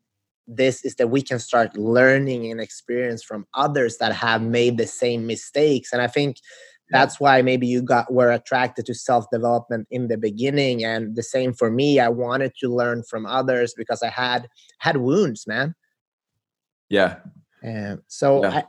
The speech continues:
Speaker 1: let's talk about a little bit about, about wounds and, and get vulnerable. Uh, can you share, like, what was the worst day of your life and how did it change you as a human being?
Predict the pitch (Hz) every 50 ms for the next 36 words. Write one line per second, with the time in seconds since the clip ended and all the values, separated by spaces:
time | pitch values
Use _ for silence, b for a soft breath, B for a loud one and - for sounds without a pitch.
0 | - - 156 175 170 - - 202 196 202 208 240 202 208 170 139 - - 143 139
1 | 143 139 135 127 107 135 127 127 123 123 117 120 - - 127 120 117 123 117 110
2 | - 120 117 113 123 139 139 139 131 120 113 - 123 113 107 - - 127 123 120
3 | 117 110 123 120 113 120 - 131 113 120 117 120 120 127 131 127 117 110 117 110
4 | 107 107 107 - - 135 - - _ _ - - 151 147 143 147 185 233 247 240
5 | - - - - 175 160 156 156 156 156 156 151 151 - - 143 135 131 135 156
6 | 208 285 294 277 - - 170 143 123 123 139 143 147 143 - - - 139 135 127
7 | 113 - 117 117 120 123 120 117 117 117 113 110 107 107 110 - 117 113 - 123
8 | 131 147 147 151 135 131 117 - - - - 131 127 127 120 107 107 104 110 123
9 | 117 110 104 - - 104 - - 104 - 120 113 107 104 104 104 107 104 95 92
10 | 90 92